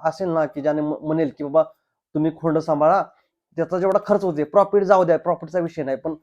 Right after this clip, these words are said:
जेवढा त्याचा खर्च होतोय, तेवढा तुम-, आम्ही खर्च देऊ, असं कोण म्हणत असेल तर बघा. कारण की आता काही जण म्हणतील की, "तुम्हाला जर खोंड सांभाळणे होत नसतील, तर तुम्ही गायीच सांभाळू नका." ते त्यांचं घर चालण्यासाठी, त्यांचं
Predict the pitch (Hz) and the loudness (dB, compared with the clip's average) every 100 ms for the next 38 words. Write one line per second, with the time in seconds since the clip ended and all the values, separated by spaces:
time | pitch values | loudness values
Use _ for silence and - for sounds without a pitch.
0 | _ _ _ 143 170 175 185 185 - 196 | _ _ _ 2 4 4 2 0 0 -2
1 | 185 175 180 185 170 170 160 160 156 170 | -2 -4 -2 2 2 0 -8 -4 -4 -2
2 | 170 160 160 156 120 - - 147 151 170 | -4 -4 0 0 0 -6 -6 -6 -4 -2
3 | 170 175 175 170 175 160 131 160 156 170 | -2 0 -2 -4 0 2 2 0 0 0
4 | 156 165 165 180 202 180 185 185 208 _ | -2 -2 -2 -2 -6 -4 -6 -6 -8 _
5 | _ _ _ 160 165 170 185 185 - _ | _ _ _ -2 0 2 0 -4 -8 _
6 | - 175 180 196 175 175 175 170 175 185 | 0 2 2 2 2 2 0 -2 -6 -8
7 | 185 190 180 180 165 175 180 170 151 139 | -6 -6 -4 4 6 6 2 0 2 2
8 | 123 - - _ _ _ _ _ _ _ | -2 -6 -14 _ _ _ _ _ _ _
9 | _ _ _ _ _ _ 180 202 214 - | _ _ _ _ _ _ 0 2 2 -4
10 | _ _ _ _ _ _ _ _ _ _ | _ _ _ _ _ _ _ _ _ _
11 | _ _ 170 156 160 143 147 156 160 160 | _ _ -8 -6 -4 -4 0 -2 0 -2
12 | 131 127 123 127 127 135 127 135 | -2 -8 -16 -16 -14 -14 -8 -8